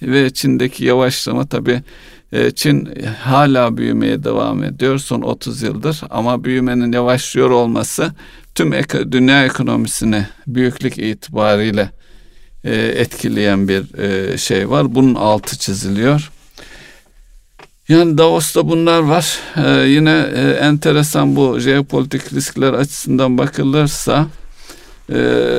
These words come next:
şöyle bir şey var. Çin lideriyle ilgili olarak dünyadaki en tehlikeli adam gibi bir, e, şey var. Saros'un bir açıklaması olmuş,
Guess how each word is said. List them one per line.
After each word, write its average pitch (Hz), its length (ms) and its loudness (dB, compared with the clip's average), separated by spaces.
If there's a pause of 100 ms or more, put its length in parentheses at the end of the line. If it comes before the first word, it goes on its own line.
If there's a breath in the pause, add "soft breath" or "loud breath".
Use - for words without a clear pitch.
(800 loud breath)
şöyle 143 440 2
bir 135 280 0
şey 117 320 0
var. 143 200 0
Çin 139 460 -2 (200)
lideriyle 127 720 2
ilgili 123 380 0
olarak 123 440 2 (300)
dünyadaki 131 540 0
en 123 160 -2
tehlikeli 120 540 -2
adam 123 360 2
gibi 104 320 -4
bir, 117 260 -6 (680 soft breath)
e, 113 460 -4
şey 123 360 0
var. 120 260 -4 (380)
Saros'un 117 580 -2
bir 104 120 -6
açıklaması 104 760 -6
olmuş, 92 560 -8